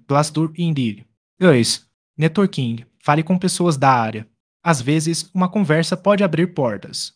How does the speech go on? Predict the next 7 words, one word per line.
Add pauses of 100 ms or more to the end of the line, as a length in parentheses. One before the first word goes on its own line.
(300)
Três. (260)
Feiras
de
emprego. (100)
Participe
de
eventos.